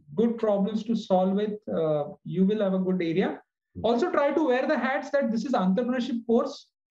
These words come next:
Speaker 1: Do you want to make a product or do you want to make a company? Both are different things. So those are two different aspects. Uh, investor will say, "Okay, fine, if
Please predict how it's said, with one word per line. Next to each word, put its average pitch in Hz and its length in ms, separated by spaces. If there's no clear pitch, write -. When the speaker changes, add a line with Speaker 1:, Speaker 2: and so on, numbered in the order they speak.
Speaker 1:
Do 226 80
you 233 100
want 269 200
to 311 40
make 262 160
a 277 140
product 233 520
or 220 220
do 233 100
you 247 60
want 240 160
to 233 60
make 233 140
a - 40
company? 175 580
Both 240 180
are 277 80
different 220 400
things. - 440
So 208 140
those 202 340
are 254 260
two 269 200
different 247 420
aspects. 208 640
Uh, 156 460
investor 262 540
will 285 200
say, 269 240
"Okay, 254 420
fine, 240 260
if 233 140